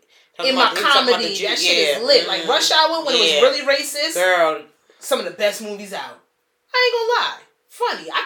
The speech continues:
Speaker 2: we can laugh at ourselves in a racist form if it's, if it's, co-, if the comedy
Speaker 1: It don't
Speaker 2: makes
Speaker 1: bother,
Speaker 2: sense.
Speaker 1: yeah, like, I
Speaker 2: If
Speaker 1: love
Speaker 2: it's
Speaker 1: it.
Speaker 2: funny.
Speaker 1: I love it.
Speaker 2: But then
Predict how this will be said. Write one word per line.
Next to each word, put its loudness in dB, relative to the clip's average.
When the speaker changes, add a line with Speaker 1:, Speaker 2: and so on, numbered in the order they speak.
Speaker 2:
we -6
can -2
laugh 0
at -2
ourselves -4
in -8
a -6
racist -10
form -8
if -12
it's, -14
if 0
it's, -6
co-, -10
if -2
the 2
comedy 0
Speaker 1:
It 0
don't 2
Speaker 2:
makes -4
Speaker 1:
bother, 2
Speaker 2:
sense. -2
Speaker 1:
yeah, -2
like, -2
I -4
Speaker 2:
If -2
Speaker 1:
love 2
Speaker 2:
it's -8
Speaker 1:
it. -4
Speaker 2:
funny. 2
Speaker 1:
I -6
love -6
it. -10
Speaker 2:
But -2
then -6